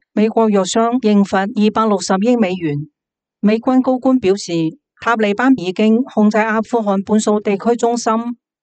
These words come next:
受疫情影響，美國上年平均預期壽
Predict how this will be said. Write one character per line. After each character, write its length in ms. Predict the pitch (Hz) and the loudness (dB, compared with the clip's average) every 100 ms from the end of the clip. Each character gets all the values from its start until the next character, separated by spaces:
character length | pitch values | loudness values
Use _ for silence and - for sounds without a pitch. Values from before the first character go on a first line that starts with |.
| _ _ - | _ _ -10
受 260 | - 220 | -2 0
疫 140 | 208 202 | 0 -2
情 240 | 202 175 | -2 -4
影 140 | 180 | -2
響， 400 | 226 208 185 226 269 _ | 0 0 0 -2 -6 _
美 160 | 208 226 | -2 0
國 120 | 226 | -2
上 220 | 220 202 | -2 0
年 160 | 202 220 | 0 0
平 180 | 269 175 | -2 -4
均 120 | 190 | 0
預 280 | 247 220 185 | 0 2 0
期 120 | 170 | -2
壽 200 | 156 175 | -6 -4